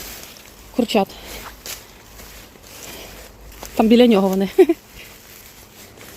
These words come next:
Так хочу оце Максима підбити, піти туди в Кратлою в ліс.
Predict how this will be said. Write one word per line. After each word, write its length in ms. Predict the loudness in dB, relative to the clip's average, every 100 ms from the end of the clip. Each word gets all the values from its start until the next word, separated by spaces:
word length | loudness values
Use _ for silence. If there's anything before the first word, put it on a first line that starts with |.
| -20 -20 -20 -20 -20 -20 -20 -20 -20 -20 -20 -20 -20 -20 -4
Так 140 | -2 2
хочу 300 | 2 4 2
оце 180 | 4
Максима 360 | 0 2 2 2
підбити, 380 | 2 4 4 2
піти 220 | -2 -2
туди 200 | 2 2
в 40 |
Кратлою 420 | 2 0 4 4 6
в 40 |
ліс. 300 | 4 2